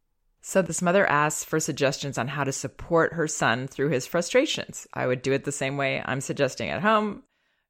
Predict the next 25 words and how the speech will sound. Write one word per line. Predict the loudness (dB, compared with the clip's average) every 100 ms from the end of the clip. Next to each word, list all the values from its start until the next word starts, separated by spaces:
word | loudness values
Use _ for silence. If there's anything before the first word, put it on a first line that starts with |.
| _ -12
You | -8
know, | -6
depending | -6 -6 -4 -2 0
on | 0 0
what | -2
you | -4
see | -4 -4 -2 -6 -8
going | -6 -4 0
on | 2 2
there | 0 0
when | -2
you | -2 2
are | 2
supervising, | 0 -4 -4 0 2 2 -2 -6 -10 _ _
I | -6 -2 -2 -2 -4 -6
would | -8 -4 -2 -2 -4
just | -2 -2 2
notice, | 2 4 2 0 -4 -8 -8 -12 -16
<laughs> | -20 -10
"Wow, | -2 0 0
it | -2
seems | 2 4
like | 4
you | 2
didn't, | -2 -4 -8